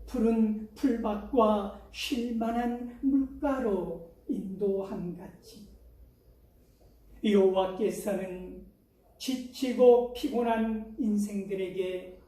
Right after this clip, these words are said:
진정한 쉼을, 부족함 없는 마음의 상태를 누리게 하신다는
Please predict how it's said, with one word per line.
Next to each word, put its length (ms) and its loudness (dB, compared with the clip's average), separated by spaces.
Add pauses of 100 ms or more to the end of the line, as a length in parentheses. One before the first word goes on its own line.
(600)
진정한 1300 2
쉼을, 800 -6 (580)
부족함 640 6
없는 560 6 (100)
마음의 720 2
상태를 1040 -4
누리게 920 4
하신다는 800 0